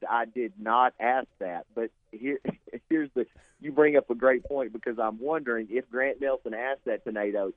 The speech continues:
does he give the same response? Because he didn't get Nick Smith, so maybe he's thinking that. <laughs> It's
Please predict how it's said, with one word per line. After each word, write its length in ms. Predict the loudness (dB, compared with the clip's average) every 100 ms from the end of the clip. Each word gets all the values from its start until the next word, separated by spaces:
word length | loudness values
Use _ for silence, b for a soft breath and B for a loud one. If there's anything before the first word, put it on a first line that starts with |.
| _
does 140 | -10 -8
he 140 | -10 2
give 220 | 4 4
the 120 | 2 0
same 200 | 0 0
response? 500 | -2 0 0 2 -2 -6
Because 300 | -2 0 0 -4 _ _ _
he 120 | -2
didn't 240 | 0 0 2
get 180 | 2 2
Nick 160 | 0
Smith, 220 | 0 0 2
so 80 | 4
maybe 260 | 4 2
he's 120 | -2 0
thinking 340 | 0 0 -2 0
that. 220 | 0 -2 -6 -2
<laughs> 160 | -2 -4 -20 _ -18 -18 _ -20 B B 4
It's 180 | 4